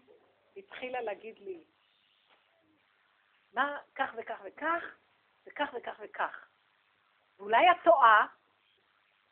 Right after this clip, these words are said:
ככה. אתם מבינים? אני מאוד מחזיקה ממנה, היא בת של צדיק,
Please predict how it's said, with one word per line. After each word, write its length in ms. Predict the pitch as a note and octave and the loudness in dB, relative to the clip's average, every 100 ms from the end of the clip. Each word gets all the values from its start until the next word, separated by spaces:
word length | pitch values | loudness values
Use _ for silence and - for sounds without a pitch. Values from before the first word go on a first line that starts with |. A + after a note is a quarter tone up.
| _ | _
ככה. 380 | - F#4 - G#3+ F#3 _ _ _ _ - _ _ _ _ _ _ _ _ _ _ _ _ _ | -8 -8 -6 -10 -10 _ _ _ _ -20 _ _ _ _ _ _ _ _ _ _ _ _ _
אתם 120 | D#3 | -20
מבינים? 460 | D3 E3+ G3+ D4 F#4 F#4+ - _ - - | -20 -20 -16 -14 -16 -20 -20 _ -20 -20
אני 100 | - | -20
מאוד 220 | F3 F#3+ C4+ | -14 -14 -14
מחזיקה 400 | - C#4+ - D4 | -16 -14 -8 -8
ממנה, 380 | G4 C#4+ G3 | -8 -14 -14
היא 280 | F#3 F3+ F3 F3+ - | -16 -18 -20 -20 -14
בת 120 | G#3 D4+ | -10 -10
של 60 | D4 - | -12 -16
צדיק, 380 | - - F#4+ - | -16 -12 -12 -12